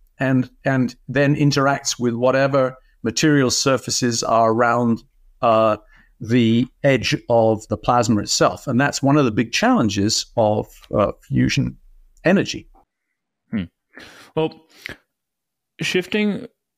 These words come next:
Speaker 2: now to some applications, my understanding, and so you mentioned, you, I think the figure you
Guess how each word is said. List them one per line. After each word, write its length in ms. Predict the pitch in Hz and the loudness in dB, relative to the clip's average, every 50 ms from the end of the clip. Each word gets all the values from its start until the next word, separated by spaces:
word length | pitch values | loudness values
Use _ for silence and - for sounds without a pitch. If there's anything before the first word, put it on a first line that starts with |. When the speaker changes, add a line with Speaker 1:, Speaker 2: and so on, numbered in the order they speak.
| - | -4
Speaker 2:
now 460 | 151 143 139 131 127 127 127 127 127 120 - | -2 0 0 2 0 0 2 0 0 -2 -4
to 360 | - - 127 123 120 120 117 | -6 -4 -2 0 0 0 0
some 260 | 117 - - 131 120 - | -2 -4 -4 -4 -2 -2
applications, 960 | - 113 113 - 120 113 - - 110 113 107 - 110 104 101 101 - - - _ - | -2 -4 -4 -4 -4 -6 -4 -2 -2 -2 -2 -2 -2 -2 -2 -4 -6 -10 -16 _ -10
my 360 | - 139 131 127 123 120 123 | -6 -2 -2 0 0 0 0
understanding, 800 | 110 135 147 143 131 - - 117 117 113 113 113 113 113 110 113 - | -2 -2 -2 -2 -4 -2 -4 -2 -2 0 0 0 0 -2 -2 -2 -4
and 220 | - 120 113 - - - - - | -4 -4 -6 -6 -8 -16 -20 -10
so 100 | - 143 | -4 -2
you 140 | 143 156 160 | 0 0 0
mentioned, 540 | 151 139 135 131 127 135 127 120 110 - 113 | 0 0 0 -2 -2 0 0 0 0 0 0
you, 220 | 110 113 113 113 - | 0 0 0 0 0
I 100 | 101 107 | -2 -4
think 180 | - 127 123 107 | -4 -4 -6 -6
the 60 | 104 | -6
figure 400 | - - 117 107 107 110 104 104 | -6 -4 -4 -2 -2 0 0 0
you 240 | 104 101 101 101 | 0 0 -2 -4